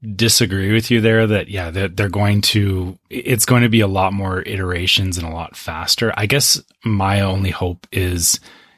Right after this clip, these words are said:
you know, like you said, you know, they, they modified Happily Ever After to account for things changing. And, you know, it would be nice if they had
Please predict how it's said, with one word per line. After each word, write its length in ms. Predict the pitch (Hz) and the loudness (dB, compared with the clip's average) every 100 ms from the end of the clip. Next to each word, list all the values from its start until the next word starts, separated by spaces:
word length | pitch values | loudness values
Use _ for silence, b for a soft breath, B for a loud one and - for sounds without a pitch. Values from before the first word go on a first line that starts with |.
| b | b
you 100 | - | 2
know, 200 | 104 95 | 4 4
like 220 | 95 98 - | 2 2 2
you 60 | |
said, 160 | - 98 | 2 2
you 60 | 92 | 2
know, 60 | |
they, 160 | 90 95 | 2 0
they 160 | 98 | 2
modified 500 | 98 101 104 98 95 | 4 4 4 2 -2
Happily 380 | 90 90 85 90 | -2 -4 -4 -6
Ever 200 | 85 82 | -4 -2
After 680 | 98 113 - 82 76 76 - _ _ - | 0 0 -2 -4 -4 -6 -10 _ _ -4
to 300 | - 85 82 | 0 0 -2
account 460 | - - 104 95 - | -6 -2 0 0 -4
for 340 | - 90 85 | -6 -4 -2
things 320 | 80 92 82 - | -4 -4 -2 0
changing. 540 | - 98 92 73 73 | 2 2 2 -2 -4
And, 280 | 85 85 85 B B B B | -4 -2 -4 B B B B
you 80 | 113 | 2
know, 60 | |
it 100 | 120 | 4
would 100 | 131 | 4
be 100 | 127 | 4
nice 260 | 127 147 - | 4 2 2
if 80 | 151 | 2
they 140 | 120 | 2
had 480 | 90 - 92 92 | 2 0 0 -2